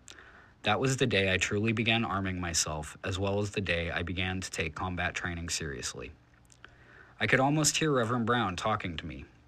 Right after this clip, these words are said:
"Son, if they're gonna shoot yours, you better be ready, willing, and able to shoot back."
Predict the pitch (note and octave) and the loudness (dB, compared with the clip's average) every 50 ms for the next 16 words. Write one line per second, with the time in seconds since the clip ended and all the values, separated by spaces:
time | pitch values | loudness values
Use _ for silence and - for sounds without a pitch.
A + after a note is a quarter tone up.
0 | - - - - - - _ _ _ - - - - _ - _ _ - - - | -20 -20 -20 -20 -20 -20 _ _ _ -20 -20 -20 -20 _ -20 _ _ -8 -4 -2
1 | G#2+ A2 B2 A#2+ A2+ G2+ F2+ F2+ - - - - G#2+ A2+ A2 G#2 A2+ A#2 A#2 A2+ | 0 2 2 2 2 0 -2 -6 -10 -10 -6 -4 -2 0 2 2 2 2 2 2
2 | G#2 - - B2 B2 - A2 B2 C#3 C#3+ C#3+ D3 C#3+ C3 - F2+ F2 F2 E2 - | 0 2 2 2 2 2 2 2 4 4 4 4 4 2 0 -2 -4 -4 -2 -2
3 | A2 A2+ A2+ G#2+ F#2 G2 F#2 F#2 E2+ F2 G2+ B2+ C3 B2+ B2+ B2 G2 E2+ G#2+ A#2+ | 0 2 2 0 0 -2 -2 -4 -4 0 0 2 4 4 4 2 2 2 2 2
4 | B2 B2 B2 A2+ G#2 F2+ D#2+ - - G#2+ A2+ A2 B2+ A#2+ A#2 G#2 - - D#2+ - | 4 4 4 2 2 -2 -2 -4 -2 0 0 2 2 0 -2 -2 -4 -4 -4 -2
5 | - - A2 A#2+ - - - - D#2+ - - - - - | -2 0 0 -2 -2 -2 -2 -2 -2 -2 -2 -6 -12 -18